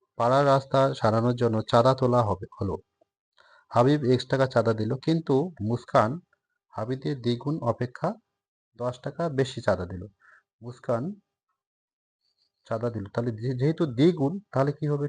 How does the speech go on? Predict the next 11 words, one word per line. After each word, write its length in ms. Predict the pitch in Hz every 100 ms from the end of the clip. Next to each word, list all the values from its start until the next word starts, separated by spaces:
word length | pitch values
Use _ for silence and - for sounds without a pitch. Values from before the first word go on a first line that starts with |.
| 143
টু 180 | 127 120
এক্স। 340 | 120 - _ _ _ _ _ _ _ _ _ _ _ _ _ _
দ্বিগুণ 300 | 113 127 147
হলে 180 | 151 151
কি 120 | 151 151
হবে? 240 | 151 214 220
টু 360 | - 123 185 277 _ _ _ _
এক্স। 240 | 110 95 - _ _ _ - _ _ _
দশ 300 | 117 131 170
টাকা 220 | - 127 113
বেশি, 260 | 101 -